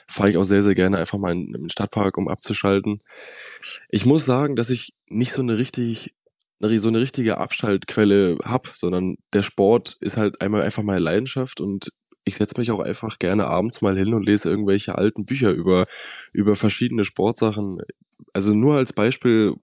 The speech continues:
Ruderbücher oder irgendwie sowas, die, die Trainingsmethoden im Rudern oder die alten Trainingsmethoden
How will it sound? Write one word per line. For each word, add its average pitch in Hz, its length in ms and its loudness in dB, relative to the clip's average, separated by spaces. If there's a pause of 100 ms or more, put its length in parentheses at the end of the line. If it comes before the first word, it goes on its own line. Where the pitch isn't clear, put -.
Ruderbücher 110 760 0
oder 87 200 0
irgendwie 110 220 -2
sowas, 101 540 -2
die, 101 80 -4
die 101 160 -2
Trainingsmethoden 107 920 0
im 101 120 0
Rudern 98 480 0
oder 90 120 0
die 95 220 0
alten 113 360 2
Trainingsmethoden 101 840 -2